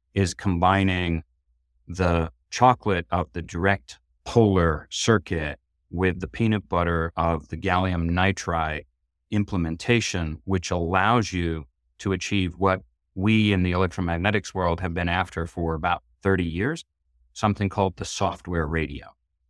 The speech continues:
We have something today that's called the software-defined radio, which means we do a software radio at very low power, and then it has to go into something which we call a linear power amplifier. More on that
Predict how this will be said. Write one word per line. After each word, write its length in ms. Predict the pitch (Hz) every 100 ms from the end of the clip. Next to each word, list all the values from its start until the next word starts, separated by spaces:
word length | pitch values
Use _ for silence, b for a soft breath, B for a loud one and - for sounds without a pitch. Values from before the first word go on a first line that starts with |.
| _ _ _ _ _ _ _ _
We 60 | 117
have 180 | 123 127
something 260 | 139 120 113
today 320 | 101 135 139
that's 180 | 98 -
called 280 | - 98 87
the 80 |
software-defined 1500 | 92 101 92 - 85 80 - 98 - _ 135 135 120 95 85 76
radio, 420 | 73 65 - -
which 240 | - 80 -
means 340 | 92 90 87
we 80 | 92
do 300 | 87 98 92
a 40 |
software 540 | 85 98 95 - 92 82
radio 580 | 85 90 90 85 82 80
at 180 | 82 80
very 320 | 90 85 78
low 240 | 80 76 -
power, 480 | - 73 76 127 165 _ _ _ _ _ _
and 140 | 90 85
then 160 | 107
it 100 | 120
has 240 | 104 101 -
to 100 | 92
go 200 | 95 95
into 180 | 90 87
something 460 | - 87 87 82
which 360 | 82 82 - - _
we 100 | 85
call 320 | - 92 85
a 0 |
linear 560 | 78 82 104 104 92 85
power 400 | - 87 85 -
amplifier. 640 | 92 85 82 - 69 69
More 220 | 82 87 87
on 140 | 82
that 180 | 85